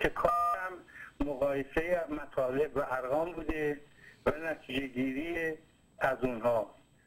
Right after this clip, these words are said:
و به این نتیجه رسیدم که به جز، یعنی،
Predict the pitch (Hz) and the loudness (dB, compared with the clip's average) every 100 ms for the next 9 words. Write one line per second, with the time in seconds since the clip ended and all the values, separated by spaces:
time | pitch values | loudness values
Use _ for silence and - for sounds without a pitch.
0 | _ - 156 175 220 220 - 170 185 196 | _ -2 0 0 2 2 0 0 -2 -2
1 | - 196 196 185 - 185 170 - - - | 0 0 0 -2 0 0 -2 -8 -20 -20
2 | - - - - 196 202 185 - - - | -20 -20 -4 -2 2 2 0 -4 -18 -20
3 | - - - - - _ _ _ _ _ | -20 -12 -6 -6 -8 _ _ _ _ _
4 | - 247 262 320 349 | -2 0 0 -2 -6